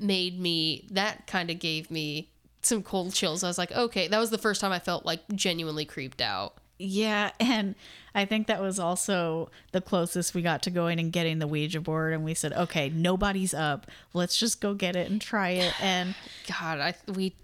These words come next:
Speaker 1: decided against it. Spoilers, we did not get the Ouija board up there. I really wish we would have, because
Speaker 2: our luck is someone would have walked out, uh, just,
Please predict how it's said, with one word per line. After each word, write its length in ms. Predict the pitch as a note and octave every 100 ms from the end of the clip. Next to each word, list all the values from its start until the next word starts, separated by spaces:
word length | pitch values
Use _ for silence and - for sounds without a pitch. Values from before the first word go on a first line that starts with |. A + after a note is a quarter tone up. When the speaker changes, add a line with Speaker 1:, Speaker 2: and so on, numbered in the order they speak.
| -
Speaker 1:
decided 500 | F3 - E3+ D#3+ D#3
against 400 | D3+ - C#3+ -
it. 100 | C#3
Spoilers, 520 | - F#3 D#3+ D#3 -
we 80 | E3+
did 120 | D#3
not 380 | D#3 F3+ F#3 -
get 180 | F3 -
the 80 | F3+
Ouija 260 | F3 F3
board 240 | E3+ E3 D#3+
up 120 | E3
there. 140 | E3+ E3
I 80 | E3
really 300 | F#3+ G#3+ G#3
wish 200 | F#3+ -
we 80 |
would 180 | F3 F3
have, 180 | E3+ E3
because 340 | E3+ F#3 E3 A3
Speaker 2:
our 220 | B3+ C4+
luck 260 | G3 F3
is 140 | F3+ E3
someone 480 | - F#3 F3+ F3 E3+
would 220 | D#3+ D#3
have 180 | D#3+ D#3+
walked 340 | C#3+ C#3+ -
out, 180 | D3 D3
uh, 140 | -
just, 300 | G3+ G3+ -